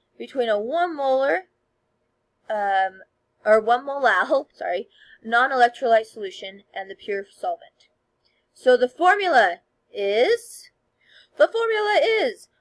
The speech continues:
delta T B is equal to K B M I. So the change in your boiling point elevation is equal to a constant, the boiling constant,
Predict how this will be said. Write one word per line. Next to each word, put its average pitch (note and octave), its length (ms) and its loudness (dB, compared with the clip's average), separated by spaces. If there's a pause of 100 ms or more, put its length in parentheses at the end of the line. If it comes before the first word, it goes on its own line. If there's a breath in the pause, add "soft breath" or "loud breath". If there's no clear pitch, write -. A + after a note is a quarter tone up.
(240)
delta B3 380 2
T B3+ 240 -16
B D4 280 -4 (440)
is A3 120 -16
equal B3 200 -4
to A3 100 -4
K D4 220 -10
B C#4+ 360 -10 (240)
M B3 340 -2 (200)
I. F#3+ 380 -6 (300)
So A#3+ 220 -2
the A3+ 100 -4
change C#4 420 -6
in E4 100 -14
your F4 120 -8
boiling C#4 540 -2
point G#3 340 -6
elevation G3 680 -4
is A#3 140 -18
equal A3 220 -8
to A#3 140 -8
a A3 100 -2
constant, A3 540 -6
the - 60 -10
boiling G#3+ 380 -4
constant, A3 520 -8